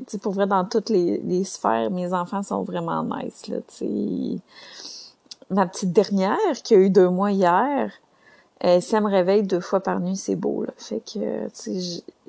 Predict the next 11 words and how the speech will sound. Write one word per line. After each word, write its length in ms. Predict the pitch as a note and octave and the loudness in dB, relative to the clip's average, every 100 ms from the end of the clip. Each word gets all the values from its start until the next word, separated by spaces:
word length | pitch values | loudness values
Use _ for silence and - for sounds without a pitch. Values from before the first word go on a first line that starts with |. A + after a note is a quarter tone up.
| _ | _
genre, 560 | - F#3+ F3 F3 F#3 - | -10 0 2 4 4 2
je 40 | - | 0
suis 240 | - - | -2 2
en 100 | F3+ | 0
train 200 | G3+ G#3 | 2 0
de 100 | G3+ | 2
reprendre 400 | F3+ F3 G3+ F#3 | 2 0 -2 -4
vraiment 320 | G3 F3+ F#3 | -4 -4 -2
beaucoup 300 | F#3+ G#3 - | -4 -6 -10
d'énergie, 720 | F3+ E3+ E3+ F#3+ E3+ F#3+ A3 - - - - - | -8 -6 -6 -8 -6 -4 -4 -4 -16 -20 -20 -4
euh, 260 | F#2 F#2+ | -2 0